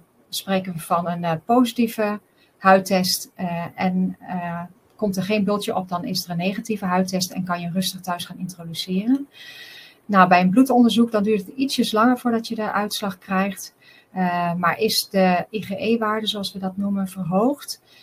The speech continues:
eh, dan kan dat een, eh, indicatie zijn, eh,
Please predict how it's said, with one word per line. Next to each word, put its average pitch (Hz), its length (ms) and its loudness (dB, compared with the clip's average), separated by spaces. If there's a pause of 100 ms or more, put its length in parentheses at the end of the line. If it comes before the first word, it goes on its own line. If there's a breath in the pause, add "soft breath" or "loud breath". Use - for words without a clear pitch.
(200 soft breath)
eh, 190 320 0
dan 190 200 0
kan 226 180 6
dat 226 160 6
een, 190 240 2
eh, 185 240 0
indicatie 214 600 0
zijn, 196 420 0
eh, 185 320 0